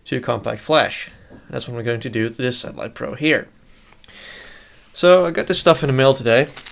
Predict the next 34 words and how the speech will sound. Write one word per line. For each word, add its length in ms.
This 200
is 160
the 100
actual 380
converter 560
from 400
compact 460
flash 460
to 180
I 100
D 80
E. 380
And 120
this 220
is 320
a 80
four 220
gigabyte 640
compact 320
flash 280
card, 260
one 140
hundred 300
thirty-three 500
X, 560
which 140
should 180
be 180
more 220
than 160
fast 340
enough 220
for 140
this. 340